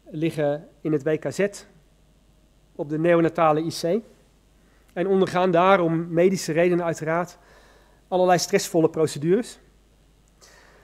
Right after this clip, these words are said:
En we vra-, kunnen dus de vraag stellen, zo-, zorgt die vroeggeboorte en de, de, ja, de ontwikkeling buiten de baarmoeder en die blootstelling aan stressoren,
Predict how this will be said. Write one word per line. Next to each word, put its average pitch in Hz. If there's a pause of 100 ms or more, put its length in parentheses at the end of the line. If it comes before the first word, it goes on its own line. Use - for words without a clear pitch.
(800)
En 185
we 190
vra-, 196
kunnen 190
dus 185
de 175
vraag 180
stellen, 190
zo-, 190
zorgt 196
die 170
vroeggeboorte 190
en 190
de, 156 (220)
de, 151 (340)
ja, 160
de 156
ontwikkeling 170
buiten 165
de 156
baarmoeder 170 (420)
en 202
die 202
blootstelling 170
aan 151
stressoren, 185